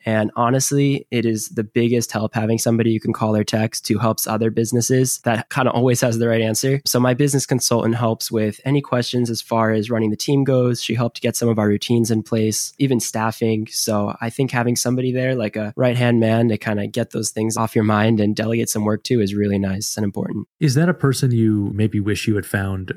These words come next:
Speaker 2: earlier in the process, or do you think that it is something that someone should seek out when they determine that they really need it?
Speaker 1: I mean, I think either way, if someone really needs help, it's definitely time to take a consultant on if you can afford that expense. But honestly, the earlier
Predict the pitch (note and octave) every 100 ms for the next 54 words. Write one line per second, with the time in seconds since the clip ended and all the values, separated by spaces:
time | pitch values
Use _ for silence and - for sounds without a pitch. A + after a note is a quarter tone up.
0 | - G#2+ A#2 B2 C3+ C3+ B2+ - C3 -
1 | D3 C#3 - - A2 G2+ F#2+ G2+ G#2 G2
2 | A2 G2 - G2 G2 F#2+ F#2 - F#2+ G2
3 | F#2+ F#2 F2+ - - - C3 A#2 G2 G2+
4 | - A#2+ - G#2 G2 - G#2 F#2+ F#2 G2
5 | - G#2+ G2 F#2 F#2+ F#2 F2+ F2 F2 F2
6 | - _ _ - D#3 F3+ F3+ - F3 -
7 | B3+ - E3+ D#3 C3 B2 C3 D3 - C#3
8 | C3+ - F#3+ D3 C#3 C3+ C3+ - C3 B2+
9 | A2 - B2 C3 C3 A#2 A#2 A2+ A#2+ -
10 | B2 - B2 - B2+ B2+ A#2+ A#2+ A2 A2
11 | A#2 G#2+ - A2+ G#2+ G#2+ - A2 G#2+ A#2+
12 | - C3 A#2 - A#2+ C3 B2 A#2 A2 B2+
13 | C#3 C3+